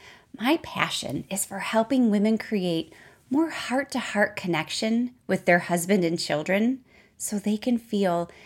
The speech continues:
deeply fulfilled in those relationships that are the most important. The topic of today's podcast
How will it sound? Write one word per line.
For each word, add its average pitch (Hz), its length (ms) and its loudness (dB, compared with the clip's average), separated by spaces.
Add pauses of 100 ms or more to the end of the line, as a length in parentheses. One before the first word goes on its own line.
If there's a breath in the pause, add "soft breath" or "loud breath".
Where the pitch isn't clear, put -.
(260 soft breath)
deeply 220 400 2
fulfilled 170 800 -2
in 180 220 -4
those 170 440 4
relationships 170 1000 0
that - 200 -6
are 175 100 0
the 160 120 -2
most 156 440 -2
important. 131 680 -4 (880 loud breath)
The 185 80 -6
topic 277 460 2
of 220 100 2
today's 220 420 2
podcast 175 840 -4